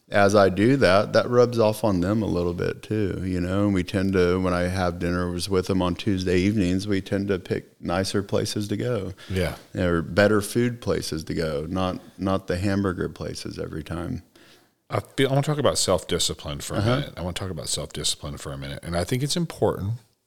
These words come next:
Speaker 2: But then also, if you wanted to argue against me, you could be like, "Well, Michael, self-discipline's not that important. It's, it's God discipline. It's, it's allowing God to discipline us in the simple
Speaker 1: Mm-hmm.
Speaker 2: way that we've outlined here, because alcoholics are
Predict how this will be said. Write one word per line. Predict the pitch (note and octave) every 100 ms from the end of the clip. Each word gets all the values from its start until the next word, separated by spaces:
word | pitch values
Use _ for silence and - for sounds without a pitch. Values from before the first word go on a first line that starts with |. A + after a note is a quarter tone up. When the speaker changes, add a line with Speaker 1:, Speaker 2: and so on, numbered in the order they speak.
| -
Speaker 2:
But | B2+
then | B2+ B2
also, | G#2+ A#2 A2+ G#2+ F2+
if | -
you | G2
wanted | G2
to | F2
argue | E2+ G2 G2
against | E2+ D#2 A#2+ -
me, | G2+ F2+
you | G2+
could | G#2+
be | F#2+
like, | D#2+ - G#2
"Well, | G2+
Michael, | A2 A2 G#2+
self-discipline's | - G#2+ G#2 F2+ - F2 -
not | D#2+ D#2+
that | D2+ G#1+
important. | - D2+ A1 D2
It's, | -
it's | - -
God | F#2+ F2+ D2
discipline. | C#2+ - D2 B1 C2+
It's, | C2 D2+
it's | -
allowing | E2 E2+ E2
God | E2 E2 D#2
to | D2
discipline | C#2 B1 - D#2 - - D2+ C#2
us | B1+ -
in | C#2+
the |
simple | F#2 F2 G2
Speaker 1:
Mm-hmm. | D2
Speaker 2:
way | D2 D2 -
that | C2 D2 D2 - -
we've | D#2+ D2+
outlined | D2 - C#2+ D2 -
here, | D3 C#3 C3+ - - - -
because | - - F#2+ -
alcoholics | G2 G2 - E2+ D#2+
are | E2